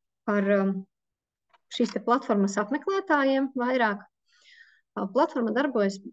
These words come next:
mazliet vairāk nekā vienu mēnesi, un pirmajā mēnesī mēs esam sasnieguši auditoriju, kas ir deviņi tūkstoši o-, um, unikālo apmeklētāju. Vidēji dienā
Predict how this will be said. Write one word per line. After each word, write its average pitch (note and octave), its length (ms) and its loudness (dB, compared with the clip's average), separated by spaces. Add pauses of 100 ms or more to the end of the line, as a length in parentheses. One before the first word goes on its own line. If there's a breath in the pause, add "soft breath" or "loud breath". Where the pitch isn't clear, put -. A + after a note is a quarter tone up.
(180)
mazliet B3 540 0
vairāk A#3 340 2
nekā G3 220 -4
vienu G#3 280 2
mēnesi, C4+ 480 -2 (180)
un G3+ 140 -4
pirmajā A#3 320 0
mēnesī C4 460 -2
mēs G#3+ 220 -6
esam G3 160 -4
sasnieguši G#3 600 -4
auditoriju, F#3+ 640 -2
kas G3 160 -12
ir F#3 100 -4
deviņi G#3+ 280 0
tūkstoši G3 640 -4
o-, A3 200 -4 (960 loud breath)
um, F#3+ 360 0
unikālo F#3+ 640 0 (100)
apmeklētāju. D4+ 920 -4 (400 loud breath)
Vidēji G#3+ 500 2
dienā A#3 380 0